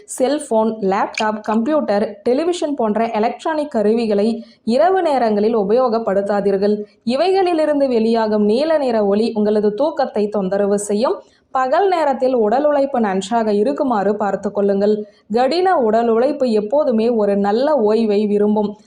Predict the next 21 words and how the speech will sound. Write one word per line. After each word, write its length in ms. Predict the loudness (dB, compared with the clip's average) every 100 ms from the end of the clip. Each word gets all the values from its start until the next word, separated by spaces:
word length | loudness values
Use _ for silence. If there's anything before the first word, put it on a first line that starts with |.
| _
அந்த 520 | -4 -2 0 0 2 2
ஓய்வை 360 | 0 0 0
நாம் 220 | 0 0 0
தூக்கமாக 640 | 0 0 -2 -2 -2 -2
மாற்றி 360 | -2 -2 -4 -4
பயன்படுத்தி 600 | -2 -2 -2 -2 -2 -2
கொள்ள 260 | 0 0
வேண்டும். 420 | 0 0 0 -2 -6 -20 _
காஃபின் 500 | -2 0 2 0 -2
கலந்த 420 | 0 0 0 0
பானங்கள், 480 | 0 -2 0 0 0
அதாவது 520 | 0 -2 0 0 -2
காஃபி, 540 | -2 -2 -2 -2 -4 -6
தூக்கம் 400 | -4 -4 -2 -2
வரவிடாமல் 640 | 0 0 0 0 0 0 0
தடுக்கும். 500 | 0 -2 0 -2 -4 -12 _
இரவு 400 | -4 0 2 2
நேரங்களில் 500 | 2 0 0 0 -2
காஃபி 460 | -2 -2 -2 -2 -4 0
குடிப்பதை 480 | 0 0 0 -2
தவிருங்கள். 580 | 0 0 2 2 2 0